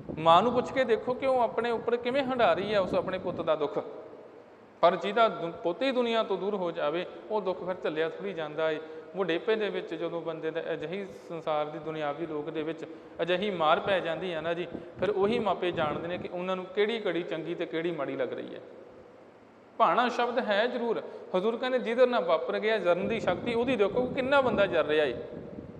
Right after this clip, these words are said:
ਆਪਾਂ ਪਹਿਲਾਂ ਗੱਲ ਕਰਕੇ ਹਟੇ ਹਾਂ ਕਿ ਜਦੋਂ ਨਾਮਰੰਗੀ ਰੂਹ ਦਾ ਪੈਮਾਨਾ ਦ-, ਮਾਪਿਆ ਜਾਵੇ, ਉਹਦੇ ਮਨ ਦੇ ਵਿੱਚ ਵਿਚਾਰ ਦੇਖੋ ਕਿ ਜਰਨ ਦੀ ਸ਼ਕਤੀ ਕਿੰਨੀ ਕੁ ਹੈ।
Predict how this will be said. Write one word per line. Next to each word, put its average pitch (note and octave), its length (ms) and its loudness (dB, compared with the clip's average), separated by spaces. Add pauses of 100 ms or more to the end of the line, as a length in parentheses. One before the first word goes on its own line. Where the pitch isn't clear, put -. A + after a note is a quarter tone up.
(600)
ਆਪਾਂ G3+ 160 2
ਪਹਿਲਾਂ A#3+ 240 6
ਗੱਲ G#3+ 200 4
ਕਰਕੇ G#3 300 0
ਹਟੇ G#3 320 0
ਹਾਂ A#3 80 2
ਕਿ B3 120 0
ਜਦੋਂ G#3+ 260 0
ਨਾਮਰੰਗੀ G3 540 2
ਰੂਹ A#3 180 -2
ਦਾ A#3 120 4
ਪੈਮਾਨਾ F#3+ 500 2
ਦ-, F3+ 100 0
ਮਾਪਿਆ D#3+ 440 2
ਜਾਵੇ, F3 360 2 (260)
ਉਹਦੇ A3+ 160 2
ਮਨ F#3+ 220 0
ਦੇ G#3+ 60 2
ਵਿੱਚ A3+ 160 -2
ਵਿਚਾਰ G3 320 4
ਦੇਖੋ G3+ 240 0
ਕਿ A#3+ 120 0
ਜਰਨ F3+ 280 2
ਦੀ C4+ 100 0
ਸ਼ਕਤੀ G#3+ 360 -2
ਕਿੰਨੀ F3+ 280 -4
ਕੁ E3+ 60 0
ਹੈ। B2+ 140 0